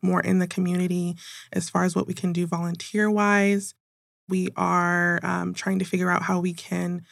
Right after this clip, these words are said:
acquire grants to give away for, um, underserved populations or business owners,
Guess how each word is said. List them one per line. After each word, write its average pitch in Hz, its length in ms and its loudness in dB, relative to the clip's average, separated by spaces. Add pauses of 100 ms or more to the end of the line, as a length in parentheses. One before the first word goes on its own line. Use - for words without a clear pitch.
(160)
acquire 175 380 0
grants 175 640 -2
to - 140 -4
give 175 180 -6
away 180 640 0
for, 175 520 -2
um, 185 140 -4
underserved 175 640 -2
populations 185 880 0
or 165 80 -4
business 170 420 -4
owners, 175 420 0